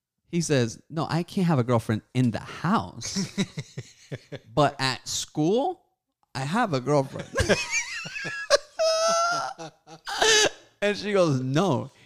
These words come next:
you're not allowed." <laughs> He goes, "No, yeah, no, I know, I know, I'm not allowed at home,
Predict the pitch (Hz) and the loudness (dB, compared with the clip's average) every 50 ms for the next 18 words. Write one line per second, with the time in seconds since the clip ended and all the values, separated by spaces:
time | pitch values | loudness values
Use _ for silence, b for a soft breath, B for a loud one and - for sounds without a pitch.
0 | B - - 147 175 208 208 180 156 143 127 120 127 151 156 120 113 110 - - | B -4 0 2 4 4 4 4 4 4 4 4 4 2 2 2 0 -2 -6 2
1 | - - - - - 932 - - - - 220 208 196 190 180 147 135 123 - b | 2 4 4 4 0 -4 -2 0 0 0 2 4 6 6 6 6 4 0 -4 b
2 | b b b b b b _ _ - 175 196 226 - _ _ _ _ 151 180 - | b b b b b b _ _ -8 -6 -6 -6 -6 _ _ _ _ -20 -16 -8
3 | - 202 254 247 156 110 - - - 214 262 202 135 156 208 226 254 240 - - | -2 0 2 2 2 0 -4 -6 -6 -4 -2 0 0 -2 -2 -4 -8 -8 -6 -4
4 | 247 277 339 415 185 170 196 240 - - - 247 285 285 - 285 285 302 330 311 | -4 -4 -2 0 0 0 0 -2 -6 -4 -2 -2 0 0 0 0 0 0 0 0
5 | 160 127 - 139 - _ _ _ _ _ 175 160 170 185 214 247 311 262 156 120 | 0 0 -2 -4 -10 _ _ _ _ _ -2 -2 0 0 2 2 2 2 2 -2
6 | - - | -4 -10